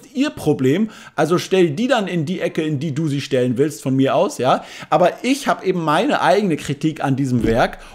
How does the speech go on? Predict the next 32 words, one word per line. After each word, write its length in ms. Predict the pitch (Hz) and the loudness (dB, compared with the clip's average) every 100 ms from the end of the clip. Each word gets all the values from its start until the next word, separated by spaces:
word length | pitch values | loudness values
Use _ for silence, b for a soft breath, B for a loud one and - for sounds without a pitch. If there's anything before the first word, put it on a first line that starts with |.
| - | 0
Und 200 | 185 185 B - | 0 0 B -2
das 140 | 185 | 0
ist 120 | 202 | 0
sozusagen 580 | 175 185 175 180 180 175 | -4 -4 0 4 4 2
nichts, 380 | 196 214 - - B | 0 -2 -8 -12 B
für 160 | - 160 | -2 2
das 200 | 175 190 | 2 2
ich 100 | 185 | -2
mit 180 | - | -2
anderen 340 | 165 233 208 180 | -2 -2 0 0
Menschen 320 | 175 185 156 | 0 -2 0
irgendwie 380 | 190 226 190 170 | 2 2 0 -4
in 80 | 156 | -2
Verbindung 680 | 147 120 208 330 294 180 | -2 0 -2 -2 0 2
gebracht 540 | 139 110 123 131 - - | 0 0 0 -2 -4 -4
werden 280 | 113 127 120 | 0 2 4
muss, 300 | 160 196 B - | 2 0 B -6
sondern 200 | 190 190 | -2 0
da 60 | |
kann 140 | 180 190 | 0 0
man 120 | 190 | 0
sich 140 | 180 | 0
einfach 140 | 180 175 | -2 -2
die 140 | - | 0
eigenen 420 | 151 196 208 185 | 4 4 2 0
Argumente 600 | 156 151 143 143 214 190 120 | 0 0 2 0 0 -4 -2
anschauen 500 | 160 160 196 240 233 | -2 0 0 0 -2
und 160 | 180 | -2
gucken, 380 | - 175 262 262 | 0 2 2 0
okay, 440 | 156 - 202 349 - b b | -4 2 2 2 -6 b b
ist 220 | 185 180 | -2 0
das, 180 | 170 127 | -2 -2